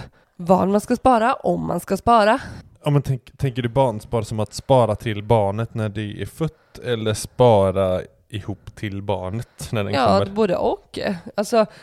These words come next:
Speaker 1: det är väl spara pengar i förväg för att det kostar att, eh, ha ett barn också.
Speaker 2: Ja.
Speaker 1: Mycket, typ, första gångens prylar.
Speaker 2: Mm.
Speaker 1: Det är ju också någonting så här, men att köpa nytt eller,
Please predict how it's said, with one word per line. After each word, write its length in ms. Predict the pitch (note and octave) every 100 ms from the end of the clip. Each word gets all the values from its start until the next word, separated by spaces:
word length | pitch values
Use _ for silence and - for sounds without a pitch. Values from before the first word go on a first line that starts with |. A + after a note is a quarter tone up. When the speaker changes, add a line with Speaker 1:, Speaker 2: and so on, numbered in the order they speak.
| _
Speaker 1:
det 160 | F3+ F3
är 60 |
väl 180 | G#3 A#3
spara 240 | - A3+ G#3+
pengar 320 | G#3+ G3 F#3+
i 60 |
förväg 640 | F#3+ G3+ F#3+ E3+ F#3 A#3 A#3
för 160 | A3
att 360 | F#3+ F#3 - - -
det 220 | F3+ F#3 _ _
kostar 380 | - F#3+ - F3+
att, 340 | G3+ - -
eh, 300 | G3 G3 F3+
ha 160 | F3+ F#3+
ett 120 | G#3
barn 200 | G3 F#3+
också. 280 | F3+ - C#4 -
Speaker 2:
Ja. 260 | - G#2 A2 - -
Speaker 1:
Mycket, 680 | G#3+ - F#3+ F#3 G3+ A3 A#3
typ, 200 | A3+ F#3 - - _
första 340 | - G3 - F3
gångens 680 | E3+ E3 F3 F3 F3 - - -
prylar. 500 | F#3 F3+ E3+ F3+ A#3+ - - - -
Speaker 2:
Mm. 220 | G#2 G2 G2 _ _ _
Speaker 1:
Det 100 | G3
är 40 | F#3+
ju 60 |
också 240 | B3 - A#3+
någonting 420 | B3 G3+ F#3+ F3+
så 80 | F#3
här, 220 | F3+ F3
men 200 | F3+ F#3 - - _ _
att 180 | - F3+
köpa 260 | - F#3 F#3
nytt 440 | G3 G#3+ - -
eller, 340 | G#3 G#3 F3+